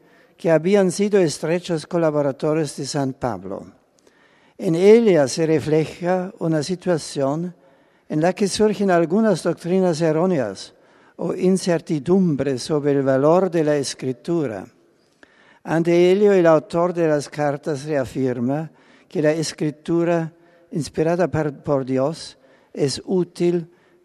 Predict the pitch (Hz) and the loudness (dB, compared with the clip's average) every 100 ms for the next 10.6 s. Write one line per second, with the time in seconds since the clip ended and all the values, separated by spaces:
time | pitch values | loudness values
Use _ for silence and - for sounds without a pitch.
0 | _ 156 147 156 175 175 - 151 160 190 | _ 0 2 2 0 -2 -4 0 2 2
1 | 202 - 160 156 156 175 175 180 165 156 | 2 0 0 2 2 2 2 0 2 2
2 | 139 156 139 139 127 - 131 156 190 190 | 0 0 0 -2 -4 -4 -2 -2 -2 -6
3 | - _ _ _ _ _ - 196 185 196 | -12 _ _ _ _ _ -12 -6 -4 0
4 | 190 185 - 208 - 196 170 175 196 214 | 2 2 0 -4 -2 -4 2 4 4 2
5 | 156 170 156 185 196 156 180 160 147 151 | -2 -2 0 0 -2 0 0 2 0 0
6 | 180 175 175 165 - _ 170 160 190 143 | -2 -2 -4 -4 -10 _ -2 0 -2 -6
7 | 135 165 170 147 156 143 151 180 180 170 | -4 -2 0 -2 -4 -2 -2 0 -2 -4
8 | _ _ _ _ _ - 165 160 165 - | _ _ _ _ _ -2 0 2 2 2
9 | 214 185 180 170 - 160 151 - 147 139 | 2 2 0 -2 0 -2 -2 -2 -4 -4
10 | - 160 151 156 170 | -2 0 2 2 0